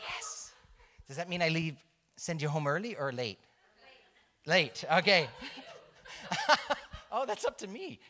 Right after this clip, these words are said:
Wow. When it was evening, the boat was in the middle of the water. Okay, get that. Middle of the ocean. Mi-, m-, sorry, middle of the sea.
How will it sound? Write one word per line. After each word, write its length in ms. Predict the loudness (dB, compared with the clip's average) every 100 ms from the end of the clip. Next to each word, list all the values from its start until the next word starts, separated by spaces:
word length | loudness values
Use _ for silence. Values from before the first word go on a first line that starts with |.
| _ -16
Wow. 220 | -16 -16 _ _ -20 -20 -20 -12 10
When 160 | 12 12
it 60 |
was 220 | 8 6
evening, 460 | 4 4 4 0 4
the 80 | 2
boat 480 | 8 12 12 12 8 -6 -14 -2
was 180 | 0 2
in 120 | 4
the 100 | 6
middle 240 | 8 8
of 160 | 8 8
the 60 |
water. 520 | 4 6 6 6 2 0 -16 -20 -20 _ _ _ _ _ _ -8
Okay, 320 | -2 -4 -4 _ _ -6
get 140 | -2
that. 220 | 0 -2
Middle 300 | 2 4 4
of 80 | 0
the 100 | -2
ocean. 380 | -2 -2 -6 -10 -16 _ -14
Mi-, 120 | -14 -12
m-, 100 | -12
sorry, 220 | -8 -8
middle 240 | -6 -6 -6
of 100 | -8
the 60 |
sea. 340 | -10 -8 -10